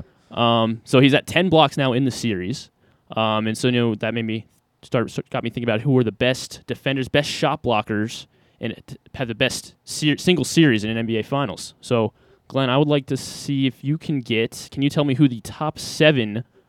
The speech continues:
Speaker 2: uh, players are with the most blocks in a single N B A
Speaker 1: Probably
Speaker 2: Finals?
Speaker 1: not, but
Speaker 2: So,
Speaker 1: w-,
Speaker 2: Robert
Speaker 1: w-
Speaker 2: Williams has ten, uh,
Speaker 1: Right.
Speaker 2: through three games, and he doesn't crack, like, the top twenty yet.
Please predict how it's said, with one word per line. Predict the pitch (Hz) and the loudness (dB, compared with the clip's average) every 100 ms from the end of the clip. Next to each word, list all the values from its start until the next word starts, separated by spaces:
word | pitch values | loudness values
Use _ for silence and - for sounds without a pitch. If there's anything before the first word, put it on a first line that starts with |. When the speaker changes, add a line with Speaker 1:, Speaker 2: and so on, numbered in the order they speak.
| _ - | _ -6
Speaker 2:
uh, | 113 110 104 104 _ _ _ _ _ _ | -2 0 0 -4 _ _ _ _ _ _
players | - 127 117 | 0 2 2
are | 110 117 | 2 2
with | 117 113 - | 2 -2 -6
the | 107 | -6
most | 110 127 - - | 0 0 0 -2
blocks | 120 123 107 - | 0 0 -2 -6
in | 110 | -8
a | |
single | - 135 117 117 | -4 -4 -2 -2
N | |
B | 117 110 | 0 0
A | 104 | 0
Speaker 1:
Probably | 98 | 0
Speaker 2:
Finals? | 101 95 101 | -4 -2 -2
Speaker 1:
not, | 123 95 95 120 98 | -2 -2 -4 -6 -2
but | 101 95 98 | -2 -2 -2
Speaker 2:
So, | 101 127 117 | 4 6 4
Speaker 1:
w-, | - | 4
Speaker 2:
Robert | 143 180 | 6 10
Speaker 1:
w- | 185 | 10
Speaker 2:
Williams | 175 | 8
has | 151 - | 4 0
ten, | - - 139 92 104 131 92 | -6 -2 -2 -2 -6 -6 0
uh, | |
Speaker 1:
Right. | 95 104 90 87 | 2 2 0 -2
Speaker 2:
through | 123 | -2
three | 107 139 135 | 0 0 0
games, | 117 90 95 - - _ _ _ - | 0 -4 -8 -12 -16 _ _ _ -6
and | 98 98 | -4 -4
he | 123 | 0
doesn't | 120 110 | 0 0
crack, | - 113 - | 0 0 0
like, | 104 95 | -4 -4
the | 87 | -8
top | - 98 - | -6 -8 -8
twenty | 110 90 85 | -12 -10 -10
yet. | - | -14